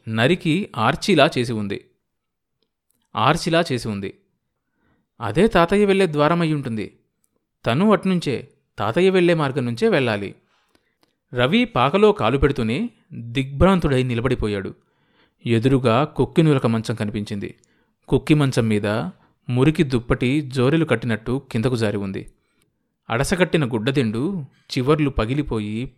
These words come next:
పీలికలు బయటికి తొంగి చూస్తున్నాయి. మంచం పట్టకు ఆని వాలి ఉన్న కర్ర మీద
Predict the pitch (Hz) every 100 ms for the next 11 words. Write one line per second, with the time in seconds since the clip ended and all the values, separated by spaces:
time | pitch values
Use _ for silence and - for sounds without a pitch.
0 | - 127 160 160 131 110 120 156 156 113
1 | 107 107 - 101 101 - _ _ _ _
2 | _ _ _ _ 135 123 139 160 233 170
3 | 143 120 107 131 151 _ _ _ _ _
4 | _ _ 113 127 170 160 202 123 117 165
5 | 202 190 165 127 113 151 139 110 101